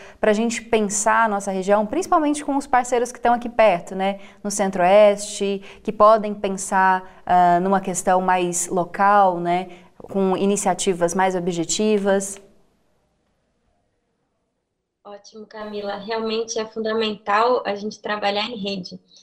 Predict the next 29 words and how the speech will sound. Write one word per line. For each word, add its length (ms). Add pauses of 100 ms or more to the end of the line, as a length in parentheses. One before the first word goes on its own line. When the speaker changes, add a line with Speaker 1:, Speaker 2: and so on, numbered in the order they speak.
(260)
Speaker 2:
Então, 600
desde 340
que 80
o 60
Tomás 560
tinha 340
a 60
cátedra, 960 (100)
a 200 (180)
primeira, 600 (240)
o 80
primeiro 360
projeto 480
de 100
cátedra 580
lá 200
em 100
Dourados, 560 (480)
ele 200
já 200
interagia 680
com 140
a 60
gente 320
aqui 200
da 120
U 40
F 200
G. 380